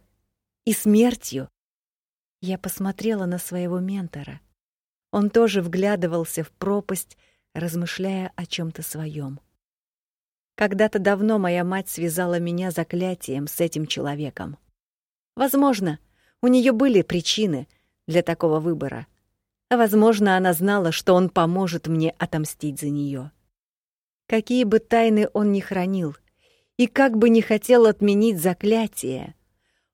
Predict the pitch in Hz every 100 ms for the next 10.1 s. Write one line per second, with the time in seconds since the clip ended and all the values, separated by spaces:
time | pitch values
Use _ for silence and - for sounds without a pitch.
0 | _ 240 220 - 254 208 214 214 208 220
1 | 214 196 175 156 - 139 139 135 139 139
2 | 135 127 - - _ _ _ _ _ _
3 | - 202 170 - 202 190 175 _ _ _
4 | _ _ _ 220 254 240 208 - 196 180
5 | 175 175 - - 208 226 220 196 185 -
6 | 165 156 143 127 151 _ _ _ _ _
7 | _ _ _ _ 214 196 185 185 180 -
8 | 139 143 143 - 156 143 139 135 _ _
9 | _ _ _ _ _ 247 226 190 160 139